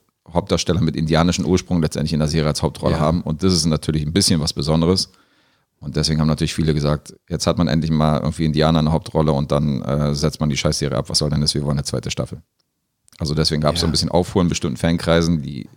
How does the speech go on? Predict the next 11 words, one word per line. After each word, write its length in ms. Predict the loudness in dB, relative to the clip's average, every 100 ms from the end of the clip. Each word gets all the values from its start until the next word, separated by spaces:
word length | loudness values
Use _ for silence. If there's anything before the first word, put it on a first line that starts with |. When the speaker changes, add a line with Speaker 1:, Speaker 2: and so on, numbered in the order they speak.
| -10
Speaker 2:
Hashtag 460 | 0 0 2 2 2
Diversity 640 | 0 -2 -2 -2 -4 -6
und 100 | -10
so. 140 | -12 -16 -18 -2
Speaker 1:
Hashtag 340 | 0 2 2
Diversity. 540 | 2 0 0 -2 -8 -18 _ _ _ _ _
Aber 240 | 0 0 2
wie 60 |
sagt 220 | 2 4
unser 200 | 2 2
Freund, 360 | 2 2 2 -2